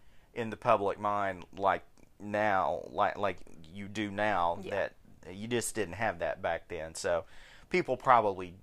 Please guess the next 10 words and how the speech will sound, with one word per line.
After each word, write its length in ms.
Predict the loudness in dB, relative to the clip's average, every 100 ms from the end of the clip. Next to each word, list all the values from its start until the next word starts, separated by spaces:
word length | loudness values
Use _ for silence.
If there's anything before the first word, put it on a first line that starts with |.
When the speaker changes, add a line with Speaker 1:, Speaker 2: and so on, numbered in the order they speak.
| -6
Speaker 1:
didn't 320 | 0 0 0
notice 400 | 0 0 -2 -6
it 140 | -4 -4
as 180 | -6
regularly 760 | -2 -2 -2 -8 -6 -6 -8 -10 -18 -20 -20 -8
that, 300 | -2 0 0 -6 -12 0
that 220 | 0 0
he 140 | -4
was 400 | -4 -4 -4 -10 -12 -20 -20 _ -20 -20 -6
just 300 | -2 -2 -4